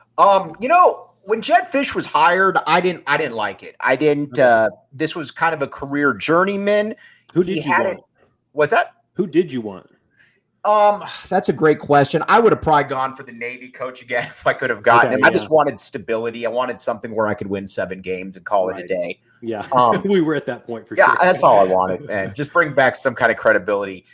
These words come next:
Speaker 2: Yeah.
Speaker 1: But Jed, Jedd Fisch gets hired, and, um, obviously Arizona went one and eleven. But the thing that really has stuck out to me, Ross, is that he wants to be here. And
Speaker 2: Yeah.
Speaker 1: that is, that's a big thing when you're dealing with Arizona football. And again,
Speaker 2: Yeah.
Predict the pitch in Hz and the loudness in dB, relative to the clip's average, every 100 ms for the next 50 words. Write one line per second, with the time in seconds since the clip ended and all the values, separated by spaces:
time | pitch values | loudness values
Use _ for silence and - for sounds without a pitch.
0 | _ _ 160 151 120 - 240 - _ _ | _ _ 0 0 -2 -4 -4 -4 _ _
1 | _ _ 113 196 262 - 196 233 - 147 | _ _ -2 0 0 0 0 0 -2 -4
2 | - 127 123 120 117 - - 139 135 131 | 2 4 6 4 2 -6 -6 -2 0 0
3 | 127 127 123 120 117 110 107 107 _ - | 0 -4 -2 0 2 0 -4 -12 _ 2
4 | 196 165 165 143 143 156 147 131 123 127 | 2 -4 -4 -2 0 -2 -2 -4 -4 -2
5 | 139 127 107 120 131 107 98 - _ _ | -2 -6 -6 -4 -2 -4 -8 -14 _ _
6 | _ - 170 170 170 359 339 143 143 196 | _ -2 -2 0 -6 -4 -2 0 2 2
7 | 147 - 160 156 147 156 139 120 123 127 | 0 0 -2 0 0 -2 -6 0 2 0
8 | 123 139 143 156 160 - 104 120 90 85 | -4 -8 0 0 0 -6 -8 -6 -6 -10
9 | 78 _ _ _ _ 143 147 151 196 247 | -12 _ _ _ _ -2 0 4 6 6
10 | 214 156 - _ _ 160 240 - 139 - | 4 2 -10 _ _ -2 0 0 -4 0
11 | 180 202 185 - 190 180 147 131 127 147 | 2 2 -2 -4 -4 -4 -8 -8 -8 -8
12 | 143 127 139 139 151 135 - 185 190 139 | -8 -4 -4 -4 -4 -8 -8 -10 -4 0
13 | 131 143 190 151 123 | 0 0 -2 -2 -2